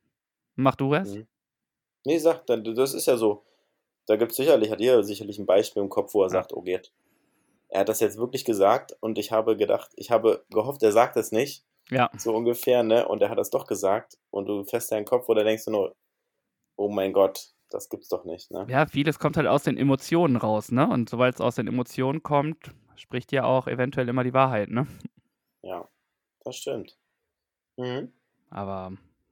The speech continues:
Speaker 1: gut.
Speaker 2: Ja.
Speaker 1: Das war unser Bildungsauftrag. <laughs>
Speaker 2: Ja, wir haben, ich hab noch was hier.
Speaker 1: Ja, Bildungsauftrag ist deine Schiene, da hab ich nichts mit zu tun. Ich will ja nur gebildet werden.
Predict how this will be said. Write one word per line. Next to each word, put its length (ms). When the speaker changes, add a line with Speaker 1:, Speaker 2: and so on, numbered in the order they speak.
Speaker 1:
gut. 260
Speaker 2:
Ja. 180
Speaker 1:
Das 200
war 100
unser 200
Bildungsauftrag. 1120
<laughs> 360
Speaker 2:
Ja, 440
wir 120
haben, 400
ich 120
hab 140
noch 120
was 220
hier. 340
Speaker 1:
Ja, 200
Bildungsauftrag 580
ist 160
deine 220
Schiene, 260
da 100
hab 120
ich 100
nichts 180
mit 140
zu 80
tun. 300
Ich 160
will 100
ja 100
nur 140
gebildet 460
werden. 260